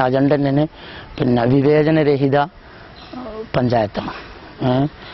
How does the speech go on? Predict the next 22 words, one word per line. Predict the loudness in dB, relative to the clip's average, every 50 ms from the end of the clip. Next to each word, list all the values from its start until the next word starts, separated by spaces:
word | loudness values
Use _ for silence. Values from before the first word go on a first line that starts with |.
| -20 -20 -20 -16 -8
പിന്നെ, | -4 -2 0 2 2 2 2 0 -2 -2 -4 -4 -2
ഉം, | -2 0 0 0 0 0 -2 -2 -2 -2 -2 -2 -2 -2 -2 -2 -2 -2 -2 0 0
ഭ-, | 0 2 2 0 0 0 0 0 0 -2 -2 0 2 2 2
ഭയത്തിൽ | 2 2 0 0 0 2 2
നിന്ന് | 4 4 2 2
മോചനം, | 2 2 0 0 0 -2 -4 -4 -8 -14 -14 -14 -12 -12 -12 -12 -14 -14 -14 -14 -12 -6 -2 0
വിശപ്പിൽ | 0 0 0 -2 0 0 2 2 2
നിന്ന് | 4 2 2 2 2
മോചനം, | 2 0 0 -2 -2 -4 -6 -4 -2
ഇതാണ് | 0 0 2 2
നമ്മളെ | 2 2 2 2 2 2 2
മെയിൻ | 2 2 2 2
മുദ്രാവാക്യം. | 2 2 2 2 2 0 0 0 -2 -2 -2 -2 -2 -2 -2 -2 -2 -4 -4 -4 -4 -4 -4 -4 -2 0
ആ | 2 2
ഒരു | 2 4 4 4
രീതിയാണ് | 4 4 4 2 2 2 2 2
നമ്മൾ | 2 2 2 2 -2 -6 -12 -14 -8 -4 -2
കൈക്കൊണ്ടിട്ടുള്ളത്. | -2 0 0 0 -2 0 0 0 0 2 0 0 -2 -4 -6 -12 -14 -14 -14 -16 -16 -16 -16 -16 -16 -16 -14 -8 -6
അപ്പോൾ | -4 -2 -2 0
അങ്ങനെ | 2 2 2 2
തന്നെയാണ് | 2 2 2 4 4 4
നമ്മൾ | 2 2